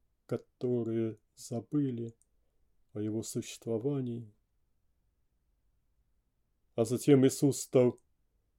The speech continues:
ещё больше, больше. Пространство заполнилось его словами:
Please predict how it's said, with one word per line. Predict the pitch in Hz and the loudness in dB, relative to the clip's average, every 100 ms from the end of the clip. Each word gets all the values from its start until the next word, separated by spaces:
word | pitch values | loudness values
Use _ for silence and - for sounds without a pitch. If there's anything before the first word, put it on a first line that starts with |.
| _ _ _ | _ _ _
ещё | 117 - - 156 151 | -12 -12 0 4 4
больше, | 151 139 127 - - 123 110 - _ _ _ _ _ _ _ _ _ _ | 2 -2 -2 -6 -14 -12 -12 -16 _ _ _ _ _ _ _ _ _ _
больше. | - 110 147 139 143 - - 123 123 113 104 _ _ _ _ _ _ _ _ _ _ _ _ _ _ _ _ _ _ _ _ _ _ _ _ _ _ _ _ _ _ _ _ _ | -6 4 4 4 -2 -14 -12 -10 -10 -12 -18 _ _ _ _ _ _ _ _ _ _ _ _ _ _ _ _ _ _ _ _ _ _ _ _ _ _ _ _ _ _ _ _ _
Пространство | - 127 - 117 127 127 - - 127 127 - _ _ _ _ | -6 -4 -2 4 4 4 0 -2 2 2 -2 _ _ _ _
заполнилось | 127 113 135 - 139 127 123 117 113 - - _ _ _ _ _ _ _ _ _ _ _ _ _ _ _ _ _ _ _ _ | -10 -2 -2 2 2 2 0 -2 -4 -8 -18 _ _ _ _ _ _ _ _ _ _ _ _ _ _ _ _ _ _ _ _
его | 110 104 117 | -4 0 -2
словами: | - 113 123 135 139 131 123 110 | 0 2 6 8 8 8 4 0